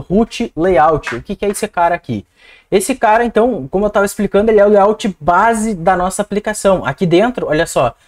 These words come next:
a gente tem o return do H T M L e o return do body. E olha só que doideira. Se a gente voltar aqui no navegador, ó, eu vou inspecionar o nosso código, vai abrir o DevTools aqui do lado.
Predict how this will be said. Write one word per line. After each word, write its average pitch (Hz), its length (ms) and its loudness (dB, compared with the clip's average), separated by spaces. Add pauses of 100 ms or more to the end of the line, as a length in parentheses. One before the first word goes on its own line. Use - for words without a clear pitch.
(200)
a 139 80 -2
gente 180 200 0
tem 214 100 2
o 226 100 6
return 202 600 2 (100)
do 151 120 0
H 160 160 2
T - 140 -4
M 185 100 0
L 175 340 0 (240)
e 190 80 2
o 196 40 4
return 208 560 2 (100)
do 156 160 0
body. 175 480 2
E 143 60 2
olha 196 180 4
só 202 180 0
que 196 140 -8
doideira. 170 480 2 (340)
Se - 100 -6
a 160 40 2
gente 220 240 -2
voltar 247 480 0
aqui 202 220 -4
no 220 280 0
navegador, 165 680 0 (320)
ó, 113 160 0
eu 131 100 -4
vou 175 140 -4
inspecionar 170 560 0
o - 20 2
nosso 156 240 -4
código, 175 420 -2 (320)
vai 160 300 2
abrir 196 220 4
o 196 60 4
DevTools 170 600 0
aqui 143 180 -4
do 139 120 -4
lado. 139 360 0